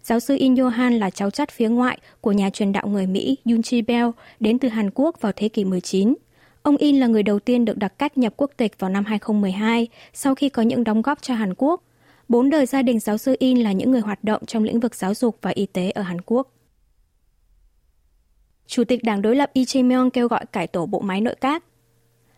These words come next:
Chủ tịch Đảng đối lập Dân chủ đồng hành Lee Jae-myung đã trở lại làm việc sau ba mươi lăm ngày nằm viện vì tuyệt thực. Trong cuộc họp Ủy viên tối cao tại Quốc hội ngày hai mươi ba tháng mười,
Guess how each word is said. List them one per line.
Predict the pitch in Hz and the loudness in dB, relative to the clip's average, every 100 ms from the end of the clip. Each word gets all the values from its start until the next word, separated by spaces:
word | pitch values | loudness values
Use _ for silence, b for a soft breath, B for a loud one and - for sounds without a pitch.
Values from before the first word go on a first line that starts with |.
| _ _ _ _ | _ _ _ _
Chủ | - 233 | -2 0
tịch | 254 208 | 0 0
Đảng | 220 196 | -2 0
đối | 240 | 2
lập | 285 - | 2 0
Dân | 262 254 | 0 2
chủ | 208 | 0
đồng | 196 196 | 0 -2
hành | 190 185 | -2 -2
Lee | 220 | -2
Jae-myung | 214 233 226 226 226 B B - | -2 0 2 2 0 B B -6
đã | 233 | -4
trở | - 196 | -2 -2
lại | 190 | 0
làm | 190 185 | -2 -4
việc | 185 190 - | -2 -2 -4
sau | 233 226 | -4 -2
ba | 226 | 0
mươi | 220 220 | 0 0
lăm | 220 214 | 0 0
ngày | 202 | 0
nằm | 180 175 180 | -2 -4 -2
viện | 202 190 | -4 -2
vì | 185 | -4
tuyệt | - - | -4 -6
thực. | - 190 - b b b b | -2 -4 -6 b b b b
Trong | - 294 285 | -4 -2 0
cuộc | 247 | -2
họp | 220 226 | -2 -2
Ủy | 208 185 | -2 0
viên | 240 233 | 0 0
tối | 214 | -2
cao | - 240 226 | 0 -2 -2
tại | - - | -4 -4
Quốc | 294 | -4
hội | - 254 226 | 0 -2 0
ngày | 196 | -4
hai | 208 | 0
mươi | 214 208 | 0 0
ba | 208 | -2
tháng | - 202 | -2 0
mười, | 226 220 196 | 2 4 2